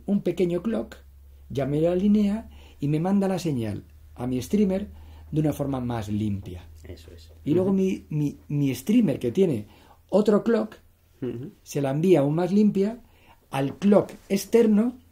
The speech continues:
Speaker 1: que tiene mi dac.
Speaker 2: Ujú.
Speaker 1: Y con eso yo ya he empezado a disfrutar de la música digital en streaming de una forma ya al noventa por ciento del analógico.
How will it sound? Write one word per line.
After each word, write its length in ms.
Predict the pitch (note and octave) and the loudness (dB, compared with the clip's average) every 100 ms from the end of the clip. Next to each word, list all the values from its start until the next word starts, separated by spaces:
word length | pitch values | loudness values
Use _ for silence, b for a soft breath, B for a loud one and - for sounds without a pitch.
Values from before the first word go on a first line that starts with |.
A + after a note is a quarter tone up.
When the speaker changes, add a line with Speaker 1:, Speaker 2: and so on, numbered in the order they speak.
| _ - - - | _ -20 -20 -4
Speaker 1:
que 120 | D3 | 0
tiene 260 | C#3+ F3+ F3+ | 4 4 2
mi 120 | C3+ | 0
dac. 400 | A2+ D#2+ - - _ _ _ _ _ - | -4 -6 -16 -20 _ _ _ _ _ -8
Speaker 2:
Ujú. 260 | B2+ A2 C#3 - - | -6 -6 -8 -10 -4
Speaker 1:
Y 140 | E3+ | 0
con 220 | E3+ G#3+ | 4 4
eso 400 | B3+ - A#2 A#2 - _ _ _ _ _ - - | 4 2 -4 -6 -18 _ _ _ _ _ -20 -14
yo 140 | C#3 D#3+ | 0 2
ya 160 | F3+ E3+ | 4 2
he 20 | |
empezado 600 | D#3 D3+ C#3+ E3+ C#3+ - - | 0 -4 -4 -2 -2 -4 -6
a 100 | B2+ | -6
disfrutar 640 | B2 - A#2+ A#2+ G#3+ C#4+ - b b b b b | -6 -6 -4 0 0 -2 -12 b b b b b
de 160 | C3 C#3 | -2 0
la 100 | C#3+ | 2
música 640 | E3 F3 D#3 B2 A#2 G#2+ - | 0 -2 -2 -4 -6 -8 -14
digital 720 | B2+ C3+ C#3 A#2+ D#3 A#2 - - | -10 -8 -6 -2 0 -2 -6 -10
en 140 | A2+ | -8
streaming 640 | G2 - F#3+ G#3+ A#3+ A3+ B B B B B | -8 -2 2 2 2 -2 B B B B B
de 120 | C3 | -4
una 200 | D3 E3 | -2 -2
forma 580 | - F#3 G3 G3 A3+ B3 - - - - _ - - | -4 -4 -2 -2 -2 -8 -18 -20 -20 -20 _ -20 -20
ya 580 | A3 B2 D3 F3 F#3+ G3+ b b b - _ _ _ - | -16 -4 0 0 -2 -6 b b b -20 _ _ _ -8
al 240 | C#3 C#3 | -4 -2
noventa 360 | D3 E3 F3+ D#3+ | 0 0 0 0
por 120 | D#3+ | -2
ciento 260 | F3+ E3+ E3 | -2 -2 0
del 140 | C3+ | 0
analógico. 500 | G#2+ F#2+ F#2 - | -2 -6 -8 -14